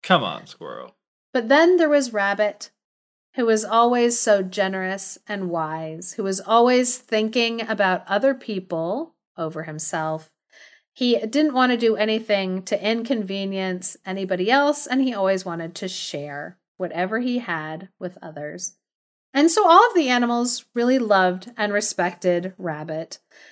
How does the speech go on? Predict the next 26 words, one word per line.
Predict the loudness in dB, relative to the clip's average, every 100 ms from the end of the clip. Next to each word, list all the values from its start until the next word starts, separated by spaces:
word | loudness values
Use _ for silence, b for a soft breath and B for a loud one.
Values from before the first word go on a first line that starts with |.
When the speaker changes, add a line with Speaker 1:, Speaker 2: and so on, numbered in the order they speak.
| b b
Speaker 2:
and | 0 0
secretly | 2 0 0 0 0
wished | 0 -2
that | -4 -6
they | -6
could | -6 -8
be | -6 -6 -8 _ -4
maybe | -2 0
a | 0
little | 0 -2
bit | -2 -4
more | -8 -12
like | -12 -12 -8
him. | -8 -8 -12 _ _ -8
So | 6 10 10 10
another | 6 6 6 2
one | 2 0 2
of | 0 2
Rabbit's | 2 2 -2 -4
talents | -4 -2 0 -2 -4 -6
was | -6
he | -4 -2
was | 0 0
a | -2
great | -4 -2 0 -2
storyteller. | -4 -4 -4 -4 -4 -4 -6 -8 -8 -8 -10